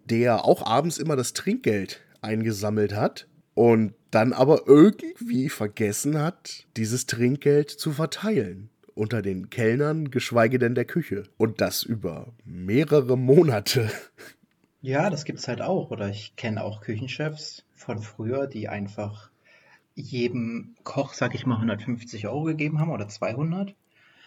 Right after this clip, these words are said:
Speaker 2: Und er selber, man hat es zwar nie rausbekommen, aber man schätzt so um die tausend, tausendfünfhundert Euro behalten hat.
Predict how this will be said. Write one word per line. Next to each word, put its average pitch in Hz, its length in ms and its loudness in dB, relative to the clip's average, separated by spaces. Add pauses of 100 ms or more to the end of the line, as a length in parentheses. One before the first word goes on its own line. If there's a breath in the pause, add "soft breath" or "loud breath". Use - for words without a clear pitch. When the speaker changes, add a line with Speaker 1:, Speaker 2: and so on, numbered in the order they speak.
(760 soft breath)
Speaker 2:
Und 135 600 -6 (160)
er 120 240 -6
selber, 127 360 0
man 113 200 -2
hat 107 120 -6
es 107 140 -8
zwar 110 140 -6
nie 104 100 -4
rausbekommen, 175 800 -10 (600)
aber 110 220 -6
man 110 140 -6
schätzt - 360 -8
so 117 120 -6
um 107 160 -8
die 104 120 -8
tausend, 107 440 -6
tausendfünfhundert 107 640 -8
Euro 151 200 -4
behalten 101 480 -6
hat. - 300 -12